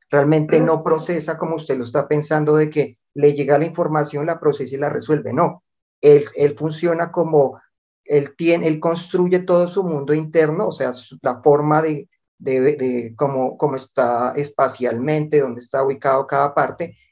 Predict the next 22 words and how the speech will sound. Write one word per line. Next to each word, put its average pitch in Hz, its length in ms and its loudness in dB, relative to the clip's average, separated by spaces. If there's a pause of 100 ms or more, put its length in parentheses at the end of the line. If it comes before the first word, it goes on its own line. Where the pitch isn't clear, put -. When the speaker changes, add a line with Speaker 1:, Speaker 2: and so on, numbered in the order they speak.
(120)
Speaker 1:
y 151 100 -2
lo 147 220 2
que 131 220 2
hace 131 340 -2
con 170 160 -2
las 160 200 0
sensaciones 143 880 -6 (280)
es 135 160 0
realmente 151 600 2
validarlo, 143 580 0
¿no? 135 240 -12 (180)
Porque - 240 -10
si 143 100 -10
se 151 140 -2
quedara 135 360 -2 (120)
solo 160 320 0
con 175 180 0
lo 165 60 -4
interno, 143 520 -4
habría 123 240 -4
un 110 80 -10
problema, 135 500 -2